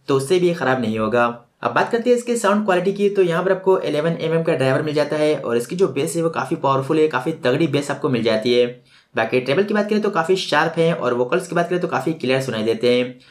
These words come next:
और काफ़ी ज़्यादा लाउड है, लेकिन यहाँ पर फुल वॉल्यूम पर भी आपको ज़ीरो डिस्टॉर्शन मिलता है। तो साउंड क्वालिटी काफ़ी तगड़ी है इसकी, कोई भी शिकायत नहीं है। बाकी यहाँ पर आपको टच सेंसर भी दिया गया है, जिससे आप म्यूजिक को कंट्रोल कर सकते हैं। जैसे कि सिंगल टैप करेंगे तो वॉल्यूम को कम और ज़्यादा कर सकते हैं,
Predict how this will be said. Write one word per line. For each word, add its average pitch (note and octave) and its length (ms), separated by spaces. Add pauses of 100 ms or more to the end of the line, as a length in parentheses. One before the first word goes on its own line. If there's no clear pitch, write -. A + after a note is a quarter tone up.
और A#2+ 140
काफ़ी G3+ 260
ज़्यादा G3 240
लाउड E3+ 340
है, F#3 80
लेकिन E3 260
यहाँ D#3+ 220
पर F3 140
फुल F3 240
वॉल्यूम D3+ 240
पर E3 140
भी E3 80
आपको D#3+ 360
ज़ीरो C3+ 280
डिस्टॉर्शन B2+ 380
मिलता G#2+ 280
है। A#2 200 (460)
तो B2 120
साउंड D#3 260
क्वालिटी F3+ 220
काफ़ी E3 260 (140)
तगड़ी C3+ 260
है D3+ 60
इसकी, D3 220
कोई C#3 160
भी C#3 100
शिकायत A2 440
नहीं A2 240
है। A#2 120 (380)
बाकी A2+ 240
यहाँ D3 180
पर G#3 80
आपको G3+ 160
टच F#3+ 160
सेंसर F#3 240
भी F#3 100
दिया F3 160
गया F3 160
है, F3 60
जिससे D3+ 220
आप D#3+ 80
म्यूजिक C#3 220
को D#3 80
कंट्रोल C3 280
कर C#3 80
सकते C3+ 240
हैं। C#3 220
जैसे B2 200
कि C3 100
सिंगल C#3+ 260
टैप D#3+ 200
करेंगे D#3+ 280
तो D#3+ 160
वॉल्यूम C3 280
को C#3 140
कम C#3 160
और C3 60
ज़्यादा B2 260
कर C3 100
सकते C3+ 280
हैं, C3 280